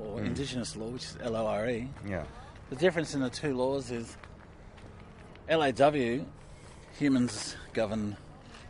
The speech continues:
Speaker 1: whatever,
Speaker 2: Yeah.
Speaker 1: everything. L A O R, uh, L-, L O R E law is that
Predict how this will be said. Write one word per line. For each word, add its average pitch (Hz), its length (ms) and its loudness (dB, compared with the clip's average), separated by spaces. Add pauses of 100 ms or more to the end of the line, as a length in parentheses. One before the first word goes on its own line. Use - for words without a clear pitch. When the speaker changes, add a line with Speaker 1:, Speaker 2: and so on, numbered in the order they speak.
(140)
Speaker 1:
whatever, 101 300 -4 (120)
Speaker 2:
Yeah. 117 60 -8
Speaker 1:
everything. 101 320 -2 (800)
L 123 160 2
A 117 160 4
O 104 320 2
R, 104 200 -2 (100)
uh, 123 220 0
L-, 139 300 2 (140)
L 139 160 2
O 131 160 6
R 120 240 4
E 123 260 -4 (480)
law 110 400 -2
is 107 200 -6
that 110 140 -2